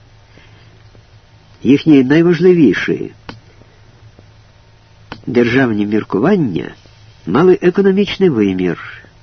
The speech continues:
пов'язаний з меркантилізмом, а крім того, ще й суто політичний. Трактат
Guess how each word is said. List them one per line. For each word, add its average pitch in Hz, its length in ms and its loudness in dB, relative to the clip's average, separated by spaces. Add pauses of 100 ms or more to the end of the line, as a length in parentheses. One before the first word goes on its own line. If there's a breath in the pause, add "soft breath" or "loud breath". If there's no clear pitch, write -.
(160)
пов'язаний 143 600 0
з 92 140 -8
меркантилізмом, 98 1300 -2
а 135 120 -2
крім 180 240 -2
того, 165 260 0
ще - 220 -2
й 135 140 2
суто 117 300 -4
політичний. - 760 -8 (1800)
Трактат 113 560 -2